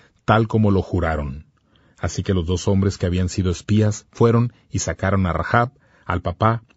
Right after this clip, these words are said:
a la mamá, a los hermanos y a todos los parientes de ella, y los pusieron afuera del campamento de Israel. Luego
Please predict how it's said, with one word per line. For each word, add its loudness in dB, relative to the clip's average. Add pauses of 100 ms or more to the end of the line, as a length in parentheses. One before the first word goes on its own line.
a 0
la 2
mamá, 2 (160)
a -4
los -2
hermanos 0
y -2
a -4
todos 2
los -2
parientes 0
de 0
ella, 0 (240)
y -2
los 0
pusieron 0
afuera 0
del 0
campamento 0
de 0
Israel. -4 (580)
Luego 2